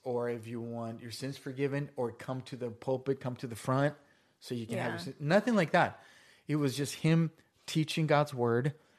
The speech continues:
Speaker 1: not saying anything. He was just plain out teaching, when all of a sudden,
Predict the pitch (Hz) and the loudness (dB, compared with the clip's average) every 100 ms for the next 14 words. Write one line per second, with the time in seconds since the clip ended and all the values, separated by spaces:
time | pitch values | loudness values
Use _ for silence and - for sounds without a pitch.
0 | _ 139 175 - 220 226 143 190 247 135 | _ 0 0 2 2 2 2 0 -2 -2
1 | 135 151 135 127 _ - 151 156 147 - | -2 -2 -2 -6 _ -4 0 2 0 -6
2 | 170 180 - 113 104 - - - - 127 | -8 -6 -6 -6 -8 -14 -20 -18 -4 2
3 | 127 151 143 - 143 123 117 | 4 4 2 0 0 0 -2